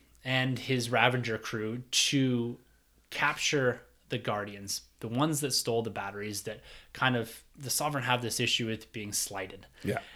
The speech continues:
Speaker 1: Um, and before Aisha actually hires them, we get an introduction to Yondu here and his crew. They're partying on a planet here. He's seemingly had sex with some sort of robot.
Speaker 2: Yeah.
Speaker 1: Um, and we get the introduction of Stakar Ogor and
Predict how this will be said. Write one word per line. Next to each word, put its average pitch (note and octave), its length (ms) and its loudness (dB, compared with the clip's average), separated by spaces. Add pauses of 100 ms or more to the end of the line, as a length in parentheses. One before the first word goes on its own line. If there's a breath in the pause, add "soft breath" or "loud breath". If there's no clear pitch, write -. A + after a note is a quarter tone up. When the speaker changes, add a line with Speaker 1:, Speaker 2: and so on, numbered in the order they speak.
(120)
Speaker 1:
Um, B2 420 4
and D3+ 460 6
before B3 360 10 (280)
Aisha E3 400 6
actually C#3 280 4
hires D#3+ 460 0
them, A#2 200 0
we C3+ 60 0
get F3 140 4
an D3+ 60 0
introduction C#3 540 4
to - 180 0 (100)
Yondu A#2+ 380 4
here A2+ 180 0
and A#2+ 80 2
his C#3 140 2
crew. C3 240 0
They're C3 120 0
partying C3+ 400 2
on C3 100 2
a C3 40 -2
planet A2+ 360 -4
here. A#2 240 0
He's G#2+ 200 -4 (220)
seemingly C3 340 -4
had B2 180 -2
sex C3 320 0
with A2+ 120 0
some A#2 160 -4
sort B2 140 -2
of A2 140 -4
robot. G#2+ 380 -4 (160 soft breath)
Speaker 2:
Yeah. - 380 12 (200)
Speaker 1:
Um, E3+ 500 10 (320 loud breath)
and F3 760 10
we D#3+ 180 2
get G3+ 440 4
the F#3+ 100 2
introduction C#3 880 6 (140)
of C3 120 0
Stakar D3 560 4
Ogor A#2+ 480 2 (260)
and A#2 540 -4